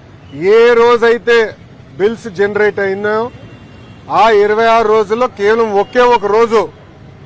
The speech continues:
నేను విశాఖపట్నంలో ఉన్నాను అని స్పష్టంగా చెప్తాం జరిగింది. అది తెలుసుకున్న తర్వాత వీక్ మ్యాగజైన్ రిజైండర్ పబ్లిష్ చేసి,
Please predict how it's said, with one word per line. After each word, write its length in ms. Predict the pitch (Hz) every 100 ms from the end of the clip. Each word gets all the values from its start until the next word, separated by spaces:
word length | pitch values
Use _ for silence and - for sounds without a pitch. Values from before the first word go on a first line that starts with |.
| - 160
నేను 200 | 202 208
విశాఖపట్నంలో 920 | 180 208 202 202 190 180 190 190 170
ఉన్నాను 580 | 160 170 165 170 196 156 - - -
అని 180 | 185 226
స్పష్టంగా 560 | - 196 180 - 202 202
చెప్తాం 300 | 196 - 196
జరిగింది. 300 | 170 180 165 - - - - - - - - - 156
అది 280 | 190 240 247
తెలుసుకున్న 480 | 233 226 - 226
తర్వాత 760 | 220 202 202 208 214 226 208 165 - - - - - -
వీక్ 400 | 131 180 240 -
మ్యాగజైన్ 580 | 226 214 208 156 226 175 - - - - - - - - - - - - - - - -
రిజైండర్ 580 | 165 180 220 226 226 226 202
పబ్లిష్ 340 | 185 208 -
చేసి, 380 | 208 202 247